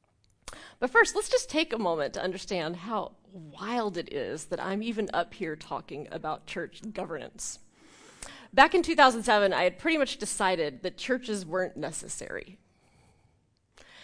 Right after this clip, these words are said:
Participation in church had never brought that much value to my life, to be honest. It did bring a lot of doubt, fear, and guilt. Believe it or not, in my extended family,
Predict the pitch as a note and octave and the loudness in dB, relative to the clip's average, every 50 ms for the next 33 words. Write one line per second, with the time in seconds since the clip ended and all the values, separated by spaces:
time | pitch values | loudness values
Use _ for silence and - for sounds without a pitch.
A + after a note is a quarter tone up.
0 | - - - - - B3 D#4 G4 - - B3+ E4+ D#4 D4 - C4+ A#3 A3+ - A#3+ | -20 -20 -12 -8 -4 0 2 2 2 4 4 4 2 4 4 2 2 2 2 2
1 | A#3 G#3 F#3 F#3+ - G#3+ A#3+ A3 G#3 G3+ G3 F#3+ G3 F#3+ D#3+ F#3+ F3 E3+ E3 C3+ | 4 4 4 2 0 0 0 2 4 4 4 4 4 4 2 4 6 6 6 6
2 | - - F3+ E3+ - F3 F3+ - - E3+ - D#3+ D3 D#3 E3 D#3+ D#3 D#3 D#3 - | 4 2 -2 -2 -2 -2 -4 -4 -6 -6 -4 -2 0 0 -2 -2 -6 -8 -8 -10
3 | - D#3 D3 - - - - - - - - - - - - - - - E2 E2 | -10 -10 -10 -10 -10 -10 -10 -10 -10 -12 -18 -20 -20 -18 -16 -14 -14 -14 -14 -14
4 | - - - - - - - - - - _ _ - G3 - - G3+ F#3 - - | -14 -16 -14 -14 -14 -14 -14 -16 -18 -20 _ _ -6 -4 -2 0 -2 -2 -2 -4
5 | F3 E3 E3+ D#3 D3+ E3 D3+ D#3 D#3 D3 D3+ C#3+ - - - - - - _ _ | -6 -4 -4 -4 -4 -4 -4 -4 -2 0 2 4 4 4 2 -2 -8 -20 _ _
6 | _ _ _ _ _ _ - - - G3 D#3+ D#3 D#3+ D#3+ D#3+ - - _ _ _ | _ _ _ _ _ _ -16 -10 -6 -4 -2 -2 -2 -4 -6 -12 -20 _ _ _
7 | - F3 D#3 - F#2+ - - - - _ _ _ _ _ _ _ _ _ _ _ | -12 -12 -10 -10 -12 -14 -16 -20 -20 _ _ _ _ _ _ _ _ _ _ _
8 | - - - - - - - - - _ F3+ F#3+ B3 C#4 F4 D4+ D4+ C4+ B3+ A3+ | -20 -20 -20 -20 -20 -20 -20 -20 -20 _ -8 -2 2 4 4 6 6 6 8 8
9 | G#3 G3 F#3 F3+ F3+ G3 F#3+ F3 F3+ - - B3 A#3+ G#3+ F3 - - F#3 E3 D3 | 8 6 6 6 4 4 2 2 2 0 0 0 2 0 -2 -4 -2 0 0 0
10 | C#3+ B2 - - F#3 | -2 -6 -8 -10 -14